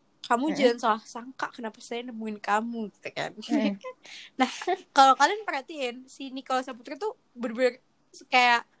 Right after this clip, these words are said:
Speaker 1: gimana sih, banyak banget gitu loh yang mau disampaikan. Badannya
Speaker 2: Iya.
Speaker 1: tuh condong ke depan.
Speaker 2: Anjir, ini udah psikologis
Speaker 1: Tangannya,
Speaker 2: banget nih.
Speaker 1: iya, tangannya tuh kayak, tangannya tuh ditautin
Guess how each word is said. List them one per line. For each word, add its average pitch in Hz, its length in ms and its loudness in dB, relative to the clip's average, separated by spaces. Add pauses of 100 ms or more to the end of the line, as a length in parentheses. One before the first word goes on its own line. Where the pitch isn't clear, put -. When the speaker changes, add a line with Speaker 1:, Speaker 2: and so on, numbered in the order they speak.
(320)
Speaker 1:
gimana 294 180 -6
sih, 359 180 -2
banyak 240 460 0
banget 233 300 -6
gitu 254 180 -8
loh 294 80 0
yang 277 220 -2
mau 240 120 -8
disampaikan. 220 600 -8 (380)
Badannya 208 440 0
Speaker 2:
Iya. 175 140 4
Speaker 1:
tuh 440 100 4 (180)
condong 254 400 -6
ke 240 120 -8
depan. 196 540 -6 (440)
Speaker 2:
Anjir, 262 400 8
ini 277 220 4
udah 330 100 8
psikologis 254 480 6
Speaker 1:
Tangannya, 262 160 4
Speaker 2:
banget 294 260 6
nih. 392 220 2
Speaker 1:
iya, 370 160 2 (120)
tangannya 269 400 -2
tuh 427 200 -6
kayak, 302 320 -8
tangannya 254 340 -8
tuh 359 120 -10
ditautin 254 640 -4